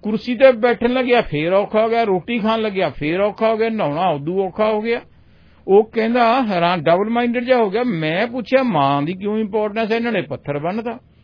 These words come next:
ਵੀ ਇਹਦਾ ਨਹੀਂ ਫਾਇਦਾ, ਮੈਂ ਕੱਲ੍ਹ ਨੂੰ ਕਾਹਦੇ ਲਈ ਡਿੱਗਣਾ, ਮੈਂ ਤਾਂ ਹੁਣੀ ਜਾਣਾ ਵਾਪਸ।" ਉਹ ਮਹਾਤਮਾ ਬੁੱਧ ਕੋਲੇ ਤਿੰਨ ਚਾਰ ਘੰਟੇ ਬਾਅਦ ਚਲਿਆ ਗਿਆ।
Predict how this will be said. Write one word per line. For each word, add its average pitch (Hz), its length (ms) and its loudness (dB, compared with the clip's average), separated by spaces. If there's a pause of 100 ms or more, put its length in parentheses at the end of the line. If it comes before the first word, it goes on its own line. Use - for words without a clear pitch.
(120)
ਵੀ 160 100 -4
ਇਹਦਾ 220 300 4
ਨਹੀਂ 233 140 0
ਫਾਇਦਾ, 226 240 0
ਮੈਂ 190 180 -2 (440)
ਕੱਲ੍ਹ 220 180 2
ਨੂੰ 285 120 0
ਕਾਹਦੇ 269 240 2
ਲਈ 262 120 -2
ਡਿੱਗਣਾ, 220 280 -4
ਮੈਂ 214 120 -4
ਤਾਂ 214 80 2
ਹੁਣੀ 214 220 2
ਜਾਣਾ 180 240 0
ਵਾਪਸ।" 156 340 -6 (540)
ਉਹ 247 160 8
ਮਹਾਤਮਾ 202 440 0
ਬੁੱਧ 214 180 -6
ਕੋਲੇ 233 280 -2
ਤਿੰਨ 196 240 -4
ਚਾਰ 214 260 -2
ਘੰਟੇ 175 260 -4
ਬਾਅਦ 180 180 -2
ਚਲਿਆ 190 360 2
ਗਿਆ। 160 320 2